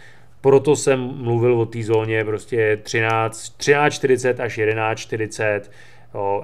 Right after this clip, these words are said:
eh, ne, že by to bylo úplně přesně, ale prostě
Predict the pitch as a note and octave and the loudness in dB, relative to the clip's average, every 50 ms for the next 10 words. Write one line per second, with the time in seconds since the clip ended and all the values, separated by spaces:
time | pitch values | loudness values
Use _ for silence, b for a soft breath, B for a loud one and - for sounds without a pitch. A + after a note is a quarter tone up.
0 | - - A#2 G#2+ G2+ G2+ G2+ A2 - - G#2 G#2 - A#2+ A#2 A#2+ C3+ C3+ A#2+ C#3 | -6 -8 -6 -6 -4 -6 -6 -8 -10 -12 -14 -12 -4 2 4 6 6 6 4 2
1 | C3 - - - C3 B2 B2 A#2 - C#3+ A#2 - - C#3+ C#3 C#3 C#3 C3+ - C3+ | 0 4 4 4 4 6 4 4 2 0 -8 -4 -2 0 2 2 2 2 2 -2
2 | B2 A#2 - - B2 B2 A#2+ A#2 A2+ A#2 A#2+ A2+ A2+ A2+ G#2 - - A#2+ A2+ | -2 -2 -2 -2 0 0 0 2 2 0 0 0 -2 -6 -6 -2 0 0 0